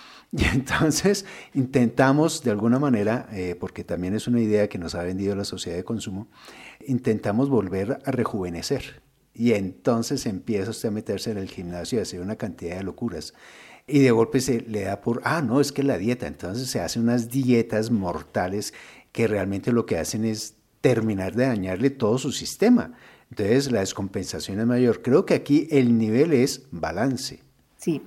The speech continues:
Speaker 2: totalmente de acuerdo. Y eso nos pasa a todos, o son sin, sin exceptuar a ninguno, eso a todos nos pasa y el temor a envejecer.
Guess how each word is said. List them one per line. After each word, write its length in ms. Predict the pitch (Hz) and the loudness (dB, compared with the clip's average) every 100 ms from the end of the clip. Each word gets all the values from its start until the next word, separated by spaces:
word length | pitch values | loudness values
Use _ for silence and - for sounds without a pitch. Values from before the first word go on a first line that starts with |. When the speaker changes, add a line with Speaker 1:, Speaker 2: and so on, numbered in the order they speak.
| - | -6
Speaker 2:
totalmente 560 | 160 165 156 170 170 190 | -4 0 0 0 2 2
de 80 | |
acuerdo. 440 | 190 190 151 190 - - - - - - | 2 2 0 0 -8 -10 -16 -16 -16 -12
Y 180 | 196 214 | 6 8
eso 180 | 214 262 | 8 6
nos 160 | 330 | 2
pasa 240 | - 190 220 | 2 4 4
a 100 | 226 | 4
todos, 380 | 208 220 190 - | 4 4 2 -2
o 80 | |
son 380 | 170 180 185 196 | -4 0 2 2
sin, 420 | 196 196 185 - 190 | 2 0 0 -4 -6
sin 500 | - 190 170 165 - _ 220 - | -2 0 0 -4 -10 _ -16 -10
exceptuar 580 | 196 - 185 - 170 165 | -8 -6 -8 -4 -2 0
a 100 | 185 | 2
ninguno, 500 | 196 180 175 196 180 | 2 0 0 0 0
eso 160 | 196 | -2
a 40 | 196 | 0
todos 320 | - 208 220 | 4 6 6
nos 160 | 233 226 | 4 4
pasa 260 | 180 185 | 2 4
y 120 | 214 | 6
el 120 | 208 202 | 4 4
temor 300 | 180 175 175 | 2 2 4
a 40 | |
envejecer. 680 | 196 196 196 190 170 160 | 4 4 2 2 0 -2